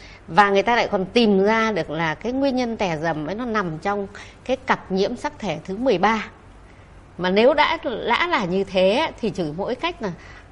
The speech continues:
đóng cái, cái băng vào thôi, chứ không có cách nào khác.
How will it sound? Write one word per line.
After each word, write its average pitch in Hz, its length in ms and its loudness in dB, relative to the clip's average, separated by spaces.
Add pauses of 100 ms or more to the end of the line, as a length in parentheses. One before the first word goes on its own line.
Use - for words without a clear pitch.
(260)
đóng 208 320 0
cái, 247 380 -6 (1080)
cái 240 120 -2
băng 240 220 4
vào 185 140 2
thôi, 214 260 4 (320)
chứ 240 100 0
không 226 200 -4
có 208 80 -4
cách 294 220 -4
nào 180 100 -2
khác. 254 260 -2